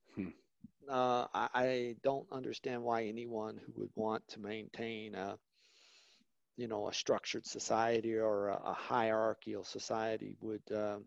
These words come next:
Speaker 2: be against free speech. Doesn't
Speaker 1: I re-,
Speaker 2: make any sense.
Speaker 1: I don't either. That's very
Speaker 2: I mean,
Speaker 1: well
Speaker 2: I,
Speaker 1: s-, very well stated.
Speaker 2: you know, I, I, I could say that it's because they want us to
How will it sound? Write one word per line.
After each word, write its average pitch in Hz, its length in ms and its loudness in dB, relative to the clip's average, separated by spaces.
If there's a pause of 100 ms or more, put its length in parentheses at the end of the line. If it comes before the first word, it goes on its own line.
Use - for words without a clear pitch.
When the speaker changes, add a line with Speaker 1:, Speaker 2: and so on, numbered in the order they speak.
(340)
Speaker 2:
be 123 140 -2
against 120 400 -6
free 120 180 -4
speech. - 580 -10 (1080)
Doesn't 117 220 2
Speaker 1:
I - 20 -4
re-, 110 80 2
Speaker 2:
make 110 140 -4
any 120 100 -8
sense. - 480 -12 (220)
Speaker 1:
I 90 40 -12
don't 90 300 -8
either. 85 320 -10 (160)
That's - 360 -12 (560)
very 117 180 10
Speaker 2:
I 127 40 12
mean, 127 160 12
Speaker 1:
well 131 80 12
Speaker 2:
I, 131 40 10
Speaker 1:
s-, 135 120 4 (120)
very 117 160 -6
well 117 120 -8
stated. - 300 -18 (640)
Speaker 2:
you 147 120 0
know, 139 100 4
I, 123 160 6
I, 120 240 2
I 120 60 2
could - 240 -2
say 113 320 8
that 104 200 2
it's - 160 -6
because 120 320 0
they 107 220 2
want 127 320 0
us 110 200 -8
to 98 100 -6